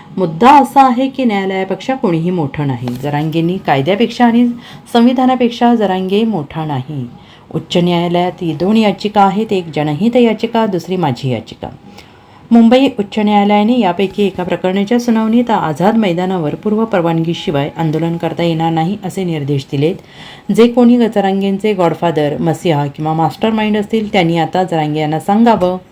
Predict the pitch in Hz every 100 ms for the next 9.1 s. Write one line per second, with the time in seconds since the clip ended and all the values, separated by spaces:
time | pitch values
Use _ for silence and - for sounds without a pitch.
0 | - - - _ - 190 269 - - -
1 | - 220 208 254 285 240 233 233 240 240
2 | 214 196 151 135 139 135 123 123 123 123
3 | 175 190 196 262 262 277 254 233 233 180
4 | 143 - - 180 196 180 240 180 190 190
5 | 165 160 143 170 196 156 - 143 147 151
6 | 180 139 151 139 139 190 175 175 160 156
7 | 175 175 214 311 - - - - 151 156
8 | 180 185 247 240 254 233 - 123 113 113
9 | 120